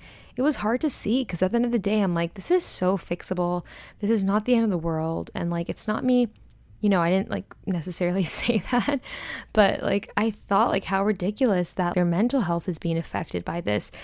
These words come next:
by something that in the big scheme of things doesn't matter compared to people who've lost loved ones. And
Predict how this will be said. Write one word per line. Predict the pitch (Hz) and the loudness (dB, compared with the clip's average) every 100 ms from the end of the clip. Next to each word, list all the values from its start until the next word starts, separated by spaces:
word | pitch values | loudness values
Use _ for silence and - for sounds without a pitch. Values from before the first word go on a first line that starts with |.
| - - | -14 -2
by | 196 | 0
something | - 208 196 214 208 | 2 0 2 2 2
that | 185 202 | 2 -2
in | |
the | 180 | -2
big | - 208 | -2 -2
scheme | - 233 - | -4 -4 0
of | 208 - | 2 2
things | 208 208 202 196 | 4 6 4 4
doesn't | 233 254 | 2 2
matter | 226 220 254 285 - | 0 0 2 2 0
compared | - 196 - 196 196 | 0 0 2 2 2
to | 208 185 180 - - - | 2 2 0 -8 -16 -4
people | 226 220 202 | -2 2 2
who've | 208 - | 2 0
lost | 196 214 - | -4 -2 -2
loved | - 226 214 | -2 -4 -4
ones. | 220 185 214 214 | -4 -2 -2 0
And | 190 | 0